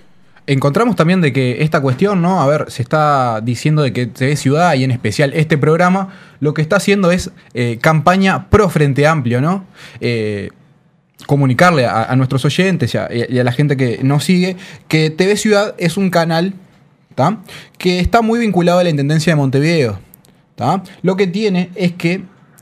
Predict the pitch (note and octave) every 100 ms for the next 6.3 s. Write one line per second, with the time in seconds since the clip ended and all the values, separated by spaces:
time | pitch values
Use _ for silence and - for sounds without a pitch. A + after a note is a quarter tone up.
0 | - E3 E3 D#3+ D3+ D3 D3 D3 - F3+
1 | E3+ D#3 G#3+ F3+ C#3+ B2 A#2+ C3 A#2+ C#3+
2 | E3 E3+ G#3+ G3 E3+ F#3+ F3+ D#3+ D3+ E3+
3 | F3+ F3 F3 - - - D3 D3+ D3+ C#3+
4 | D#3 D#3 E3 F3 - D3+ D3 D#3 C#3+ D3+
5 | D#3+ E3 E3+ D#3 F3+ F3 D#3 D#3 D#3 E3
6 | D3+ D#3+